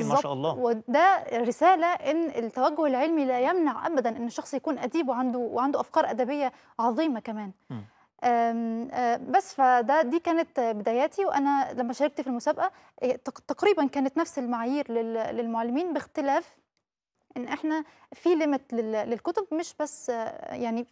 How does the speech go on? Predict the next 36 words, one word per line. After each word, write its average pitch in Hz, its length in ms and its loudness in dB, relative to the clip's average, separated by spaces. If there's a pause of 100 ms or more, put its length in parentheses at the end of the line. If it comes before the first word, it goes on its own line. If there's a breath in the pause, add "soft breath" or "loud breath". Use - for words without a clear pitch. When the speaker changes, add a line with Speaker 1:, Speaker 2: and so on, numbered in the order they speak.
Speaker 2:
على 247 260 2
الأقل 214 320 0
الكتاب 285 280 -2
يكون 262 320 -4
مِيّة 269 200 0
ورقة، 247 300 -2 (160)
مش، 240 280 -10
مش 226 240 -8
أقل 254 360 0
من 214 180 -6
ده. 247 120 -2 (560 loud breath)
آآ، 240 180 2
طبعًا - 220 4
بنتحدث 226 540 -4
لغة 240 120 2
عربية 233 280 0
فصحى 220 380 -4 (200)
و-، 233 240 -2 (120)
ونحو 240 360 0
سليم، 233 380 -4
Speaker 1:
إمم. 381 60 -12 (180)
Speaker 2:
لازم 240 220 -2
النحو 240 340 -4
لأن 233 180 -6
Speaker 1:
ما 233 40 -4
أنا 233 80 -2
Speaker 2:
يكون 113 120 -4
Speaker 1:
ملاحظ - 200 0
ما 262 40 2
Speaker 2:
داخل 139 180 -2
Speaker 1:
شاء 143 120 -4
الله 120 160 -2
مخارج 131 300 -4
الألفاظ 120 360 -4
عندِك، 131 420 -4
آه، 113 420 -12